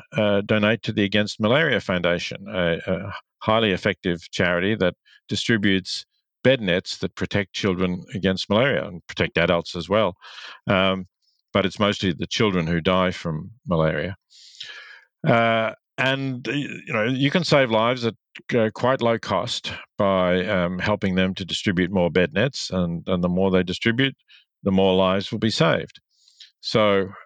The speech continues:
uh, if you're not doing that, are you really so different from the person who didn't want to jump into the pond so that they wouldn't be put to the expense of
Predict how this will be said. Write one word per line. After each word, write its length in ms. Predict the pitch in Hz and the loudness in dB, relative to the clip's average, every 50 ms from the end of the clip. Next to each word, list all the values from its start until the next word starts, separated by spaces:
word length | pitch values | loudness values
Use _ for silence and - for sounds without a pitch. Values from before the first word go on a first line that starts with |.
| - | -4
uh, 340 | - 107 98 98 95 98 95 - - _ _ _ _ _ - | -2 0 2 2 0 -2 -4 -10 -16 _ _ _ _ _ 0
if 260 | - 147 127 - - | 2 2 2 2 4
you're 140 | 147 127 120 | 4 4 4
not 360 | 123 127 139 175 202 196 _ | 4 2 2 2 2 0 _
doing 300 | - 123 101 90 85 78 | -2 0 0 0 -2 -2
that, 240 | 80 - - - - - - _ _ _ _ _ _ _ _ _ _ _ _ _ _ _ _ _ _ _ - | -4 -4 -4 -6 -8 -14 -18 _ _ _ _ _ _ _ _ _ _ _ _ _ _ _ _ _ _ _ -2
are 140 | 127 135 | 0 2
you 160 | 170 170 151 139 | 2 2 2 2
really 300 | 131 139 135 135 135 117 | 4 4 4 4 2 0
so 220 | - - 127 120 | 0 0 0 0
different 500 | 107 - 156 160 - - 123 92 - - | 0 0 0 0 0 0 -2 -2 -4 -4
from 160 | - - 101 | -6 -4 -2
the 80 | 95 90 | -2 -2
person 400 | - - 110 104 95 - - 101 | 0 2 2 2 2 -2 -2 0
who 160 | 95 101 98 | 0 0 0
didn't 260 | 95 - 107 101 98 | 0 0 -2 0 0
want 160 | 98 95 92 | 0 2 2
to 60 | 92 87 | 2 2
jump 260 | - 104 98 87 95 | 2 0 0 0 0
into 100 | 92 87 | 0 0
the 60 | 80 | 0
pond 460 | - - 131 135 113 92 90 95 - _ - - - - _ _ _ _ | -2 0 0 0 0 0 -2 -4 -10 _ -20 -20 -20 -20 _ _ _ _
so 200 | - - 120 104 101 | -6 0 2 2 2
that 140 | 98 95 - | 2 2 2
they 120 | 101 101 | 2 2
wouldn't 220 | 98 104 92 95 | 2 2 0 0
be 100 | 95 95 | 0 -2
put 200 | 90 - 107 92 | -2 -2 -4 -4
to 100 | - - | -4 -2
the 60 | 90 90 | -2 -2
expense 460 | - - - - 92 92 90 - - | -2 -2 -2 0 0 0 -2 -4 -6
of 180 | 90 82 82 | -6 -6 -6